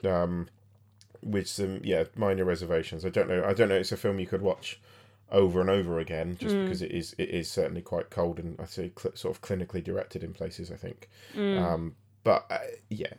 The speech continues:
Speaker 1: it's clinically well directed, if that
Speaker 2: Mm,
Speaker 1: makes sense. So
Speaker 2: mm.
Speaker 1: yeah, that was, it was interesting to revisit that 'cause I haven't seen that since the cinema. So
Speaker 2: Mm-hmm, mm-hmm.
Speaker 1: yeah, anything else from you?
Speaker 2: Um, I watched England Is Mine,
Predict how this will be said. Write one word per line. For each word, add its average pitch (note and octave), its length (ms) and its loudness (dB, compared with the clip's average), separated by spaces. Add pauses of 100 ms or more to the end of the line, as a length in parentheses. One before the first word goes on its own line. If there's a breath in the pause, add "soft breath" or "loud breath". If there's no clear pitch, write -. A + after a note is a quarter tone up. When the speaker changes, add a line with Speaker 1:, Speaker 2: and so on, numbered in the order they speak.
Speaker 1:
it's - 320 -8
clinically F#2 580 -4
well E2 300 2
directed, - 580 -8
if - 80 -12
that A3 80 -2
Speaker 2:
Mm, G3+ 220 4
Speaker 1:
makes F3+ 120 -2
sense. F3 300 -6
So F#2+ 60 -2
Speaker 2:
mm. F#2 100 0
Speaker 1:
yeah, F#2 140 4
that G2 120 4
was, G2+ 140 -4
it G#2 60 0
was A#2 80 0
interesting A2+ 400 -2
to G2+ 80 -6
revisit F#2 320 0
that F2+ 100 -2
'cause - 140 -10
I - 20 -8
haven't E2 120 -10
seen F2+ 140 -6
that F2+ 120 -8
since - 200 -14
the F2+ 60 -12
cinema. E2+ 320 -8
So - 160 -8
Speaker 2:
Mm-hmm, G3+ 500 -2
mm-hmm. F#3+ 200 -4
Speaker 1:
yeah, - 160 -2 (120)
anything G#2+ 280 0
else A#2 140 2
from B2 120 -4
you? D3 140 -4 (540 loud breath)
Speaker 2:
Um, A3 420 2
I G#3 80 6
watched - 320 4
England G#3 480 2
Is F#3+ 120 0
Mine, F#3+ 520 0